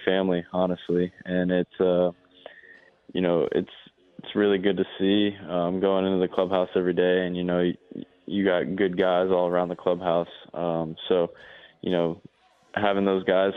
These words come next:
from the draft class and then, uh, guys who aren't in the draft class who are just on the team, you know, we're one big family. Um, we're all best friends.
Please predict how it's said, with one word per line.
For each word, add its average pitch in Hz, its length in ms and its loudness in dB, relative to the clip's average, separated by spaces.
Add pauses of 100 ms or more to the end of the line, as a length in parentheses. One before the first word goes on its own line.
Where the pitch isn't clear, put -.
from 98 100 -2
the 90 80 2
draft 90 360 0
class 92 320 2
and 90 80 -6
then, 87 120 -4
uh, - 80 -6 (400)
guys 95 300 2
who 101 80 2
aren't 98 160 2
in 95 60 -2
the 87 60 0
draft 85 280 2
class 85 260 2
who 92 80 0
are 87 60 0
just 87 180 -4
on 90 80 0
the 80 80 -2
team, 85 360 -2 (100)
you 82 120 -4
know, 85 260 2 (120)
we're 92 160 2
one 90 220 2
big 92 180 2
family. 92 460 0 (180)
Um, 85 280 -2 (540)
we're 87 100 2
all 85 120 2
best 90 300 0
friends. 90 280 0